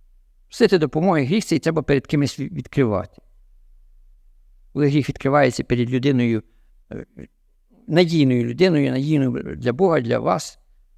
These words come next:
відкриваєте свій гріх, то тоді цей гріх дівається. Він точно дівається. Де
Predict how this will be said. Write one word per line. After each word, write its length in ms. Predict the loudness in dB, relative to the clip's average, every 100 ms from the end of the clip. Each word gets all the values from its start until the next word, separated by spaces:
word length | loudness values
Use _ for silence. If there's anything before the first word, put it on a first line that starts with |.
| _
відкриваєте 440 | -8 2 2 2 -4
свій 200 | -4 0
гріх, 240 | 0 -2
то 120 | -16 -12
тоді 400 | -6 0 0 0
цей 140 | -4 -2
гріх 140 | -2
дівається. 540 | 0 2 2 0 -8 -20 _ _ -20 _ -10
Він 100 | -4
точно 260 | -2 -2 -2
дівається. 520 | -2 -2 -4 -10 -20 _ _ _ _ -20 -20 -20 -20 -20 _ _ -20 -20
Де 120 | -16